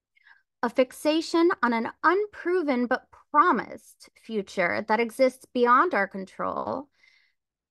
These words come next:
um, and so many other things too. The constant and unrelenting pressure to obtain this platonic ideal of the only true thing that can make you whole and bring meaning to your life is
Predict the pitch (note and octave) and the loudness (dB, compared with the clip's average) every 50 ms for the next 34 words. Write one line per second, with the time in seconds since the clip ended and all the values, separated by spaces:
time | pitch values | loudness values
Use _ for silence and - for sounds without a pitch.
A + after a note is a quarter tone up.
0 | _ _ - A3+ A3+ A3 G#3+ G#3+ G#3 G#3 G#3 G#3 - - - G#3+ G3+ G#3 - B3+ | _ _ 0 4 4 6 6 6 6 4 2 0 -2 -4 -4 -6 -6 -2 0 2
1 | B3 B3+ A3 G3+ F3+ F3 F3 - F#3+ - G#3+ G3 - - - - - - _ _ | 2 2 2 2 0 -2 -4 -6 -8 -8 -10 -10 -10 -10 -14 -16 -16 -16 _ _
2 | _ _ _ _ _ _ _ _ _ _ _ _ _ _ _ _ _ _ _ - | _ _ _ _ _ _ _ _ _ _ _ _ _ _ _ _ _ _ _ -20
3 | - - _ _ - C#4 C4+ C#4 - - C#4 C#4+ C#4+ D4 D4+ D4 - - F4 F#4 | -20 -20 _ _ 0 0 0 0 -4 -2 2 4 4 4 2 0 -4 -4 -4 -4
4 | F#4+ - - E4+ - - - A3+ A3+ A3 A3 A3 A3 G#3 G3+ G3+ G3+ - A3 G#3+ | -4 -2 -2 -2 -2 -2 -2 -2 0 0 0 0 0 0 -2 -2 -4 -6 -8 -8
5 | G#3+ - - F#3+ G3 - A3 A3+ A3 - - B3 A3 A3 - _ - - - G#3 | -8 -6 -6 -6 -4 -4 -6 -8 -8 -6 -4 -4 -4 -4 -6 _ -14 -8 -4 -2
6 | G#3+ A3+ A3+ A#3 - - - A3 A3 - - - A3 G#3+ B3+ D4 - E4 C#4+ C4+ | -2 -2 -2 -4 -8 -10 -8 -8 -8 -8 -4 -2 0 0 0 -2 -2 -2 -2 -2
7 | A3 - G3+ G3 F#3+ F#3 F#3+ G3 - - A3 G3 G3+ C4 - - - A#3 B3+ C#4+ | 0 0 0 2 2 2 2 0 0 -2 -6 -6 -6 -8 -8 -4 0 2 4 6
8 | D#4 E4+ E4+ D4+ - - B3+ A3+ G#3+ G#3+ - G#3 G3 G3 G3 G3+ G#3+ - - A3 | 6 6 4 4 2 -2 -2 -2 -2 -2 -4 -4 -2 -2 -2 -2 -4 -2 -2 -2
9 | G3+ G3+ F#3+ - - - A#3+ G#3+ G3+ - _ - G3+ F#3 F3+ F#3 F#3+ A3+ A3+ B3 | 0 0 0 -2 -4 -4 -6 -6 -6 -8 _ 0 2 2 4 4 2 2 2 0
10 | A3 A3 G#3+ G3+ G3 G3 G3 G3 G#3+ A#3+ B3+ A#3 G#3 F#3+ - - - - - A#1+ | 0 0 0 0 0 0 0 0 -2 -4 -4 -6 -8 -10 -10 -10 -8 -6 -4 -4
11 | - - - - B3+ A#3+ - _ _ _ _ - - - - - - _ _ _ | -4 -4 -4 -4 -6 -6 -8 _ _ _ _ -20 -20 -20 -20 -20 -20 _ _ _
12 | A#3+ A3+ - | -2 -2 -2